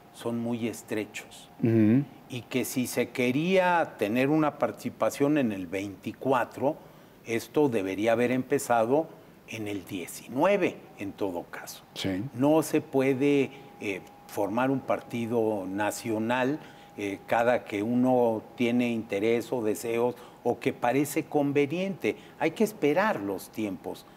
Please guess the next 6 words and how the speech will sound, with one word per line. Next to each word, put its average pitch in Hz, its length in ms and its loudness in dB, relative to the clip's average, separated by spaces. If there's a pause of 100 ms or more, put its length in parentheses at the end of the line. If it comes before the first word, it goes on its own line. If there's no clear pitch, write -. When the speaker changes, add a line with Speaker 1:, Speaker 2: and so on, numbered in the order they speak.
(140)
Speaker 1:
que - 100 -2
están 101 340 0
establecidos. 82 840 -8 (260)
Por 117 140 2
ejemplo, 156 340 -4 (240)
ahora 131 480 2